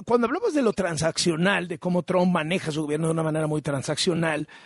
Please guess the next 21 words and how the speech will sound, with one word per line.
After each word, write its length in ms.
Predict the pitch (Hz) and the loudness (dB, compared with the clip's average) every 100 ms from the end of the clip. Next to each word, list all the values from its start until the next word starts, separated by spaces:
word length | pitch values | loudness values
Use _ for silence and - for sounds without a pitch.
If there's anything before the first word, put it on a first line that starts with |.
| - - - | -20 -20 -4
pues 180 | 208 208 | 0 2
en 80 | 247 | 2
pocas 200 | 392 - | 0 -2
palabras, 460 | 285 277 277 208 247 | -2 0 0 -2 -2
eh, 260 | 202 185 - | 0 0 -2
esto 280 | 247 - 285 | -2 0 2
sería 300 | 247 262 277 | 2 2 2
como 200 | 254 202 | 0 -2
que 100 | 190 | -2
la 100 | 165 | -2
presidenta 340 | 175 196 233 | -2 0 0
Sheinbaum 260 | 196 247 247 | 2 2 2
le 60 | |
dijera, 220 | 208 190 254 | 2 2 4
"Oye, 140 | 254 | 6
a 40 | 240 | 6
ver, 120 | 254 | 4
a 60 | |
ver, 180 | 240 254 | 4 0
párale 380 | 165 269 285 254 | 2 2 2 2
ahí, 420 | 240 247 277 285 | 2 4 2 0